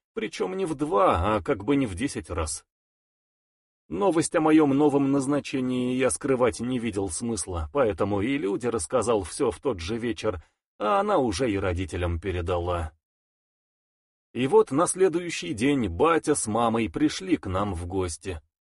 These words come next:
Лишь сестры Насти не хватало, но у той учёба полным ходом идёт.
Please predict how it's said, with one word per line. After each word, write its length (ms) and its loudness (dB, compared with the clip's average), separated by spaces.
Лишь 320 0
сестры 460 2
Насти 400 0
не 100 -2
хватало, 580 -2
но 220 2
у 80 2
той 240 0
учёба 460 -2
полным 400 0
ходом 420 -2
идёт. 300 -6